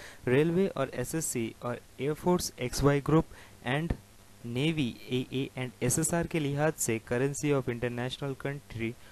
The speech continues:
बहुत ही मायने रखता है। आप लोग को यहाँ से एक question ज़रूर देखने को मिलेगा। चलिए हम लोग आगे की तरफ हैं। हम लोगों को मिलेगा पहला currency जो कि memory link के तहत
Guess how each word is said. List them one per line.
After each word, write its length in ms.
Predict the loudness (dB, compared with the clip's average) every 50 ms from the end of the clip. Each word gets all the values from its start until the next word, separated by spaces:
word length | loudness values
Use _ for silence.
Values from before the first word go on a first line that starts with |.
| -20 -20 -18 -2
बहुत 440 | 0 2 4 4 4 4 2 0 -2
ही 100 | -2 0
मायने 320 | 0 0 0 0 0 0
रखता 300 | 0 0 0 -2 -4 -4
है। 280 | -4 -4 -4 -6 -8 -8 -10 -16 -20 -20 -20 -20 -20 -20 -20 -20 -8 -6
आप 160 | -4 -4 -4 -4
लोग 220 | -4 -4 -4 -4 -4
को 180 | -4 -4 -2
यहाँ 320 | -2 -2 -2 -2 0 0 0
से 240 | 0 0 0 0 -2 -2
एक 160 | -4 -4 -4 -2 2
question 400 | 4 4 4 4 0 -4 -4 -4 -6 -8 -6 -4
ज़रूर 400 | 0 4 4 6 6 6 4 4 4
देखने 340 | 2 2 2 2 -2 -2 2
को 160 | 4 4 4
मिलेगा। 460 | 4 2 2 0 0 0 0 0 0 -4 -10 -18 -18 -18 -18 -18 -18 0 6
चलिए 320 | 8 8 10 10 10 10
हम 160 | 10 8 10 12
लोग 200 | 12 12 12 12
आगे 220 | 12 10 8 6
की 140 | 6 4 6
तरफ 240 | 6 8 8 8 8 6 _ -6
हैं। 60 | -6 -6 -10 -16 -18 0 2
हम 140 | 4 10 12
लोगों 220 | 12 12 12 12
को 160 | 12 12 12
मिलेगा 480 | 10 12 8 8 8 10 10 8 8 6 2 -4 -12 -18 6 8
पहला 300 | 8 8 10 8 8 6
currency 560 | 8 8 8 8 8 8 8 10 10 10 10 8 2 -10 4 12
जो 180 | 12 12 12
कि 160 | 12 10 6
memory 440 | 6 8 8 10 10 10 12 10 10
link 220 | 8 6 4 4 6
के 120 | 4 4
तहत 460 | 6 8 6 8 8 8 8 6 4